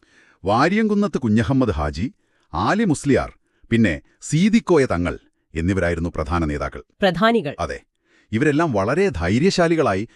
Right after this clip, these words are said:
Speaker 1: ബ്രിട്ടീഷുകാർക്കെതിരെ പോരാടിയവരാണ്.
Speaker 2: ചരിത്രത്തിലെ ഒരു കറുത്ത അധ്യായം എന്ന് തന്നെ പറയാവുന്ന വാഗൺ ദുരന്തം, അത് നടന്നത് എപ്പോഴാണ്?
Speaker 1: ആയിരത്തി തൊള്ളായിരത്തി ഇരുപത്തിയൊന്ന് നവംബർ മാസത്തിലാണ് ആ ദാരുണ സംഭവം നടന്നത്.
Speaker 2: നവംബറിൽ?
Speaker 1: അതെ. മലബാർ കലാപത്തിൽ പിടിക്കപ്പെട്ട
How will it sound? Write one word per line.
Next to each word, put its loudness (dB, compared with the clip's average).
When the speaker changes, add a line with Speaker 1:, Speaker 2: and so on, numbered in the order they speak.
Speaker 1:
ബ്രിട്ടീഷുകാർക്കെതിരെ -2
പോരാടിയവരാണ്. -4
Speaker 2:
ചരിത്രത്തിലെ 0
ഒരു 0
കറുത്ത 2
അധ്യായം 2
എന്ന് 2
തന്നെ 4
പറയാവുന്ന 2
വാഗൺ 0
ദുരന്തം, -2
അത് 4
നടന്നത് 4
എപ്പോഴാണ്? -4
Speaker 1:
ആയിരത്തി -2
തൊള്ളായിരത്തി 0
ഇരുപത്തിയൊന്ന് -2
നവംബർ 0
മാസത്തിലാണ് -2
ആ -2
ദാരുണ -2
സംഭവം -2
നടന്നത്. -10
Speaker 2:
നവംബറിൽ? 0
Speaker 1:
അതെ. -8
മലബാർ 2
കലാപത്തിൽ 0
പിടിക്കപ്പെട്ട -4